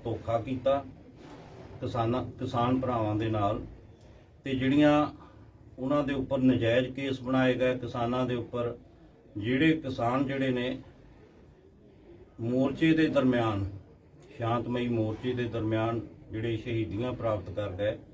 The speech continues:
ਨਾ ਉਹਨਾਂ ਦਾ ਕੋਈ ਮੁਆਵਜ਼ਾ, ਨਾ ਉਹਨਾਂ ਨੂੰ ਕੋਈ ਜਿਹੜੇ ਹੈ ਉਹਨਾਂ ਦੇ ਕੇਸ ਵਾਪਸ ਲਏ ਗਏ। ਤੇ ਜਿਹੜੀਆਂ ਕਿਸਾਨ, ਅਹ, ਭਰਾਵਾਂ ਦੀਆਂ ਜਿਹੜੀਆਂ ਜਾਇਜ਼ ਮੰਗਾਂ ਸੀ,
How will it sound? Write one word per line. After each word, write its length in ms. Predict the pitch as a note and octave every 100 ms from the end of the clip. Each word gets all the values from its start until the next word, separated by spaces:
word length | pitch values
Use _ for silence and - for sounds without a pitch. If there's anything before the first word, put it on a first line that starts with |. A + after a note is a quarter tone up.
| - - - - A#2
ਨਾ 180 | A#2+
ਉਹਨਾਂ 280 | B2 C3 C3
ਦਾ 120 | C3
ਕੋਈ 180 | C3 C3
ਮੁਆਵਜ਼ਾ, 800 | A#2 A2+ G#2+ A2+ A2 B2+ B2 A#2 - -
ਨਾ 240 | A2 A2+ A#2+
ਉਹਨਾਂ 240 | B2+ C3
ਨੂੰ 140 | C3 B2
ਕੋਈ 160 | B2
ਜਿਹੜੇ 320 | A2 A2 A2+
ਹੈ 200 | A#2 - -
ਉਹਨਾਂ 200 | A2 A2+
ਦੇ 140 | A2 A2
ਕੇਸ 380 | A2 A2+ -
ਵਾਪਸ 320 | G2+ G2 G2 A#2
ਲਏ 260 | A2+ A2
ਗਏ। 240 | A2 A2+ - - - - _ - C#3+
ਤੇ 120 | C#3
ਜਿਹੜੀਆਂ 460 | B2 C3 D#3 D3+
ਕਿਸਾਨ, 480 | C#3 C3 B2+ C3 C3+
ਅਹ, 460 | - - C3 B2+ B2
ਭਰਾਵਾਂ 440 | C3 B2+ A#2 A#2+
ਦੀਆਂ 400 | B2 B2+ B2+ B2+
ਜਿਹੜੀਆਂ 440 | A2+ A#2 B2 B2 B2 - - -
ਜਾਇਜ਼ 380 | F#2+ A#2 A#2+ C3
ਮੰਗਾਂ 400 | A#2+ A2+ A#2+ C#3
ਸੀ, 320 | C3 A#2+ C3